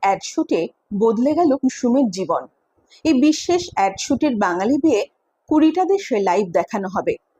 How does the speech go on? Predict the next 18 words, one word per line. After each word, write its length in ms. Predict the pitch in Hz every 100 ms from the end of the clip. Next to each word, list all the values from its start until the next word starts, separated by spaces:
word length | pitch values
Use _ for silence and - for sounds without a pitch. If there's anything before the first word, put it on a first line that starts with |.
| _ - _
কুসুমের 460 | 302 - 370 403
পাশে 280 | 403 403 247
বরের 320 | 208 190 196 -
সাজে 220 | 247 214 208
বসার 360 | - - 214 -
কথা 240 | 311 269 -
তার 200 | 190 190
হবু 220 | 202 190 214
বর 160 | 294 285
রাতুলের, 400 | 165 - 165 147 - _ _ _ _
কিন্তু 180 | 370 370
হঠাৎই 440 | 311 254 349 330 247
মীনাক্ষী 540 | 233 240 277 - -
ও 60 | 311
দেবলীনার 540 | 214 202 180 220 233 233
চক্রান্তে 520 | 196 151 220 311 311 202 - - -
গল্পে 400 | 202 202 208 294
এলো 120 | 311